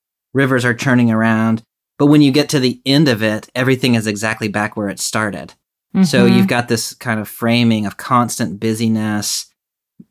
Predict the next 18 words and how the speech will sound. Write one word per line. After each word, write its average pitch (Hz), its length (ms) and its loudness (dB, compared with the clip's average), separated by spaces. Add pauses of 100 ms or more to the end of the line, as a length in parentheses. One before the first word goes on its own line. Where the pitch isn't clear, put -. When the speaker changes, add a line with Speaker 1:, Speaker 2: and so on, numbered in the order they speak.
(140)
Speaker 1:
paired 113 380 0
by 104 300 -2 (320)
big 127 320 0
picture 113 580 -2
s-, - 440 -6 (220)
stasis. - 920 -2 (600)
And 110 180 -6
so 110 400 2
in 113 120 -4
my 117 180 2
mind, 110 240 0
this 104 120 -8
is 113 80 -8
sort 117 120 -6
of 104 60 -4
the 104 80 -2
natural 110 520 -4
order 107 540 -4